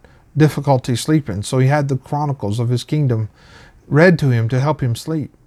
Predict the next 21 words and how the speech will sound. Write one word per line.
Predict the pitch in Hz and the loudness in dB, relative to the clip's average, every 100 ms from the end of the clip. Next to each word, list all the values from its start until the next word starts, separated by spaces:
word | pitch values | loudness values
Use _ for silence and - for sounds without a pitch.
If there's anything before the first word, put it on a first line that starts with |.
| _ _ _ _ _ | _ _ _ _ _
This | 156 175 | 4 6
reading | 190 185 185 165 | 6 6 6 4
reminded | 139 143 180 151 | 2 2 2 2
him | 143 160 165 | 0 0 0
of | 139 | 0
an | 131 | 0
attempted | 127 175 165 151 135 | 0 0 0 0 0
assassination | - 147 151 131 - - - - _ - 165 170 151 127 - | 0 0 0 -4 -6 -12 -20 -20 _ -6 4 4 4 -2 -2
plot, | 135 123 - - | 0 0 -2 -8
plot | - 170 127 - - - - | 2 4 4 0 -16 -20 0
that | 156 156 | 4 6
had | 165 | 6
been | 156 143 | 4 2
discovered | 139 - 165 139 131 | 0 0 0 2 0
and | 127 | 0
reported | 127 123 170 160 127 | -2 -2 0 2 2
by | 123 127 | 2 2
Mordecai | 143 156 143 131 110 | 2 2 0 -2 -2
two | 107 143 | -2 0
years | 131 131 123 | 2 4 2
before. | - 117 139 127 92 | -2 -6 -4 -4 -4